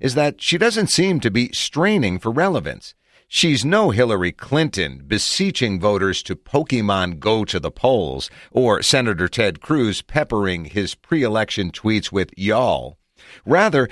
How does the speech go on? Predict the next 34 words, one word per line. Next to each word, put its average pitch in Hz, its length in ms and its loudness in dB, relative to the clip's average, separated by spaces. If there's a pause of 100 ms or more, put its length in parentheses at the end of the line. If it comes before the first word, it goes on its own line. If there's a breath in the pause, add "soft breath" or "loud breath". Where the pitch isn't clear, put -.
(140 loud breath)
she's 233 500 0
a 120 60 2
millennial 120 680 2
communicating 101 800 0
in 107 140 -2
her 120 160 2
native 98 420 0
medium. 123 480 -2 (500 soft breath)
In 135 180 4
one 196 240 4
clip 92 400 0
from 78 200 -4
her 95 200 0
congressional 92 640 -2
orientation, 95 880 0 (180 loud breath)
she 127 240 2
holds 160 320 0
up 139 140 0
her 92 160 0
phone 151 400 0
in 104 120 2
selfie 185 520 0
mode 76 400 -2
to 92 140 -2
show 139 240 2
herself 104 440 2
walking 135 480 0
down 107 220 0
a 80 80 2
hall 82 420 0
with 87 220 -4
fellow 143 460 2
incoming 85 480 -2
freshmen 92 520 0